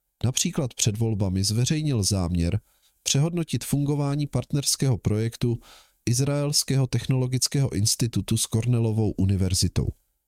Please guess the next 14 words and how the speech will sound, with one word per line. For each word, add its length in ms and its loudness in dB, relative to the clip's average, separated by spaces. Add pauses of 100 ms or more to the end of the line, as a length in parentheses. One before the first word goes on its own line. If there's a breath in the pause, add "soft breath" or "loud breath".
(220)
Zdůvodnil 520 0
to 120 -2
napojením 600 0
Technionu 680 0
na 180 -2
izraelskou 760 0
armádu 540 0
a 80 0
rámoval 560 0
jako 240 -2
otázku 500 -2
souladu 480 -2
hodnot 400 0
města, 480 2